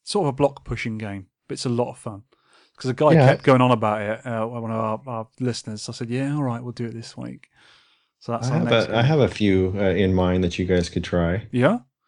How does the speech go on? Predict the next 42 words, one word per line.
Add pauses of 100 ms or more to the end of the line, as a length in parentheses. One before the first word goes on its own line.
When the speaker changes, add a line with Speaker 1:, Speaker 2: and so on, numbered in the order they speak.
(300)
Speaker 1:
No
Speaker 2:
Yeah.
Speaker 1:
special
controls
or
anything
silly
like
that,
but,
you
know, (160)
ones
we
can
put
on
a
Speaker 2:
No,
Speaker 1:
maim
Speaker 2:
no.
Speaker 1:
cabinet
would
be
great.
Even
Speaker 2:
Right.
Speaker 1:
two, (200)
two
stick
shooters
would
be
fine.
Speaker 2:
Well, (160)
have
you
played
Sky
Fox? (580)
Speaker 1:
Sky
Fox?